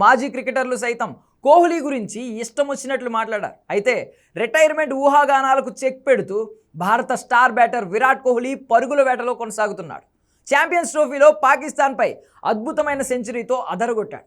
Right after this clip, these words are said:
అయినా ఒక్క మ్యాచ్లో ఫెయిల్ కాగానే విరాట్ రిటైర్ అవ్వాలన్న డిమాండ్లు వస్తూనే ఉన్నాయి. ఈ నేపథ్యంలో కోహ్లీ రిటైర్మెంట్ ఎప్పుడో వెస్టిండీస్ దిగ్గజం వివియన్ రిచర్డ్స్ తేల్చేశాడు.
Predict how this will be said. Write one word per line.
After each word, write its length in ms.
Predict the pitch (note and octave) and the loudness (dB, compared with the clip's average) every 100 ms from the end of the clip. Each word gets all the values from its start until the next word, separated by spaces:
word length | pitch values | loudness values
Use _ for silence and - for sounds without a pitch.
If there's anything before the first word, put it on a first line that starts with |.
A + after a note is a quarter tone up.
| - | -10
అయినా 200 | F#3 C#4+ B3+ B3 | -2 0 2 2
ఒక్క 200 | - E4 | 4 4
మ్యాచ్లో 320 | D#4+ D4+ D4+ D4+ D4 | 4 2 2 0 2
ఫెయిల్ 240 | C#4+ D#4 D4+ | 0 2 2
కాగానే 500 | D4 D4 C#4+ F#3+ A#2+ _ - D3 | 2 0 -2 -6 -10 _ -12 -4
విరాట్ 360 | B3+ E4+ C4+ B3 | 2 2 2 0
రిటైర్ 320 | C4+ E4 E4 D#4 | 2 4 4 4
అవ్వాలన్న 400 | D4 D4 C#4+ C#4+ A#3+ | 2 0 0 -2 0
డిమాండ్లు 360 | C4+ C#4 A#3+ C#4+ B3+ | 0 -2 -2 -2 -4
వస్తూనే 320 | A#3 D4 C#4+ B3 | -4 -8 -8 -10
ఉన్నాయి. 180 | G3 - _ G3 | -12 -16 _ -6
ఈ 40 | C4 | -2
నేపథ్యంలో 480 | C4+ C#4 C4+ C#4 A3 C#3 - - D#4 | 2 2 0 0 0 -2 -14 -6 2
కోహ్లీ 340 | F4+ F4+ F4 | 4 4 0
రిటైర్మెంట్ 520 | D#4 D4+ D4+ D4+ C#4 C4 | 0 2 0 0 -2 0
ఎప్పుడో 240 | C4 G#3+ A#3+ B3+ _ _ - | 0 -2 -4 -6 _ _ -6
వెస్టిండీస్ 480 | B3 D#4+ D#4+ D#4+ A3 | -4 -4 -4 -4 -4
దిగ్గజం 420 | C#4 A#3 A#3 D4 G#3 | 0 0 0 -4 -6
వివియన్ 380 | C#4 C#4+ D4 A#3+ | -6 -6 -6 -6
రిచర్డ్స్ 380 | B3 C#4+ C#4 C#4 | -4 -2 -2 -2
తేల్చేశాడు. 520 | C4+ C#4 C4+ D3+ - | -2 -2 -4 -12 -18